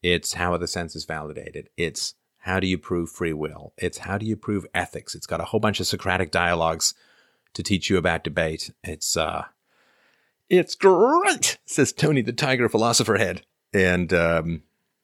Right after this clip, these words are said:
I just, um, I'm just sending it off to someone who's gonna make sure the audio is as clean and as nice and as pop-free. Uh, I've got a bit of a plosive habit with the breath,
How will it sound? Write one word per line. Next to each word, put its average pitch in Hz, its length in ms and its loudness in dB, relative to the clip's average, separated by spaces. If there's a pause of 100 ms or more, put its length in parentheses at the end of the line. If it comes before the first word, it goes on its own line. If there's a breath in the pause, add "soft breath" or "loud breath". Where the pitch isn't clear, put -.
(320)
I 85 120 -2
just, - 380 0
um, 87 480 2
I'm 85 160 -8
just 113 200 2
sending 117 260 0
it 110 80 2
off 107 280 0
to 92 500 2 (720)
someone 107 400 2
who's 98 240 0
gonna 92 360 2
make 90 200 0
sure - 160 0
the 90 120 4
audio 92 240 6
is 87 100 2
as 82 100 -4
clean 135 420 2
and 85 140 2
as 78 160 -6
nice 113 540 0
and 90 200 0
as 80 160 0
pop-free. 92 760 0
Uh, 82 180 2
I've 87 180 0
got 85 160 0
a 76 100 -4 (280)
bit 175 140 0
of 131 80 0
a 98 80 2
plosive 107 440 2
habit 101 400 0 (1300 soft breath)
with 98 160 4
the 87 80 2
breath, 95 420 2